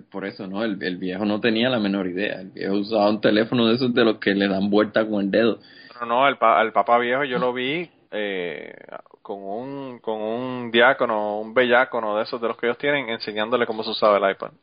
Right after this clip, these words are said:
Speaker 2: a Ratzinger.
Speaker 1: No,
Speaker 2: Pero
Speaker 1: pero
Speaker 2: yo
Speaker 1: el
Speaker 2: creo que él nunca, nunca usó,
Speaker 1: el de
Speaker 2: nunca usó
Speaker 1: ahora, el de ahora es moderno y es hip.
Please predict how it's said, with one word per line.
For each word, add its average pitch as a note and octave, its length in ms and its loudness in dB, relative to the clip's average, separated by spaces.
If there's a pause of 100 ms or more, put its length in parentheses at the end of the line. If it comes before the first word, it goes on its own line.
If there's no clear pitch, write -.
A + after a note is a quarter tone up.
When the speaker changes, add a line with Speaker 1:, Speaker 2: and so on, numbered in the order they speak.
Speaker 2:
a F#2 240 0
Ratzinger. G#2 540 0 (1200)
Speaker 1:
No, - 240 -2
Speaker 2:
Pero B2 140 6
Speaker 1:
pero - 0 -
Speaker 2:
yo A2 60 6
Speaker 1:
el A2+ 80 6
Speaker 2:
creo A#2 120 2
que B2 80 -8
él A#2+ 60 -12
nunca, A2+ 500 -2
nunca G#2+ 220 -10
usó, G#2+ 380 -4
Speaker 1:
el G2+ 160 2
de G2+ 80 2
Speaker 2:
nunca F#2 140 4
usó F2+ 120 2
Speaker 1:
ahora, - 140 -4
el F#2+ 80 0
de F#2+ 60 0
ahora F#2 200 2
es F#2+ 60 -2
moderno G#2 480 0
y G2 140 2
es G2 140 -4
hip. G#2+ 160 -2